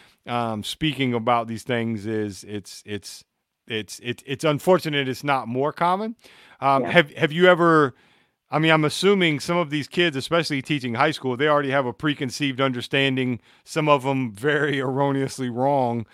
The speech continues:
Speaker 1: about race or race relations or,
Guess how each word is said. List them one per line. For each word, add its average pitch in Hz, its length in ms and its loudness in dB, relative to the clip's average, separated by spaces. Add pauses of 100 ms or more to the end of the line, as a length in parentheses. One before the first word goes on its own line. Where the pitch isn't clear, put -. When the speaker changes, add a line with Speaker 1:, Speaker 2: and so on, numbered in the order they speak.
(400)
Speaker 1:
about 131 380 2
race 135 380 2
or 123 120 0
race 139 260 0
relations 135 720 -2
or, 117 500 0